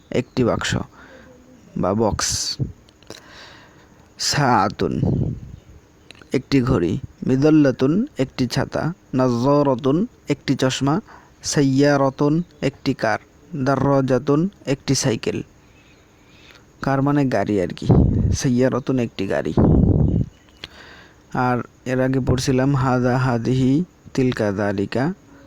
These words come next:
উহা এটি বা ইহা স-, এটি, উহা সেটি।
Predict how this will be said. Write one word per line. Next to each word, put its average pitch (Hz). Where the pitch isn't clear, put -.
উহা 139
এটি 131
বা 78
ইহা 131
স-, -
এটি, 117
উহা 131
সেটি। -